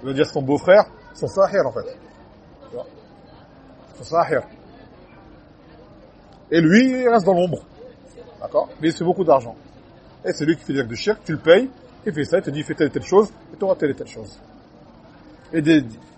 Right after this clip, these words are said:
des, des Sahara qui ont fait Tauba, par exemple, et qui ont, qui ont, qui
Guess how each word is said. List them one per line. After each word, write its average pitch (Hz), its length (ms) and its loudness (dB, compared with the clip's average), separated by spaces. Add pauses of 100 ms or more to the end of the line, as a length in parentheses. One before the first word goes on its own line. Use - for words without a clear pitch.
des, 123 180 -12
des 165 100 -4
Sahara 196 520 4 (520)
qui - 80 -6
ont 156 60 -2
fait 151 160 2
Tauba, 151 340 4
par 123 120 -2
exemple, 160 260 -10
et 156 60 -14
qui - 60 -18
ont, 143 160 -14
qui - 140 -10
ont, - 40 -6
qui 127 80 -12